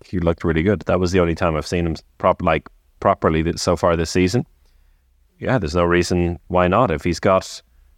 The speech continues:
the best left back in the world beside him,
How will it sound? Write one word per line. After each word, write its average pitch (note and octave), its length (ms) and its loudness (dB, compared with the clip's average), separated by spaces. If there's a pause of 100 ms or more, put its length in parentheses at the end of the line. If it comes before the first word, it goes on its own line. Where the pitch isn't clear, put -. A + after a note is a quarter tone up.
(120)
the F2 580 0 (140)
best G2 240 0
left F#2+ 220 0
back G2 200 2
in F2+ 80 0
the F2+ 60 0
world F#2+ 300 2
beside G#2 380 0
him, G#2 160 -4